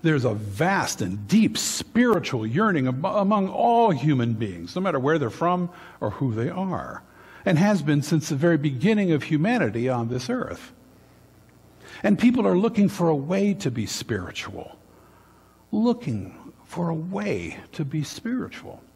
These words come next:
People are always saying that we live in a more secular age. You've, you've read this, heard this, maybe you've even said it. But the, even in the most secular parts of our society, there is a great and unfulfilled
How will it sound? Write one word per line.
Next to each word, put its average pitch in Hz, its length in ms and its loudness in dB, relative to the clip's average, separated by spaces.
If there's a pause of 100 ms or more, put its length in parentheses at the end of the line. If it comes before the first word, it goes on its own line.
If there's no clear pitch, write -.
(560)
People 180 260 2
are 143 120 4
always 196 300 4
saying 143 340 4
that 147 120 0
we 131 120 2
live 165 340 4
in 180 180 2
a 131 60 4
more 127 320 2
secular 135 800 -2
age. 127 640 -6 (420)
You've, 117 320 -2
you've 117 280 -4
read 127 200 0
this, 143 200 -2
heard 123 260 -4
this, 139 180 -6
maybe 117 220 -6
you've 120 160 -6
even 110 200 -4
said - 280 -10
it. 95 160 -12 (1160)
But 151 160 0
the, 151 200 -4 (460)
even 214 220 4
in 190 60 6
the 170 60 4
most 156 380 2
secular 196 380 0
parts 170 340 -4
of 135 100 -4
our 135 140 0
society, 131 640 -2
there 117 200 2
is 117 140 -2
a 110 60 -6
great 156 440 0
and - 260 -6
unfulfilled 131 920 -4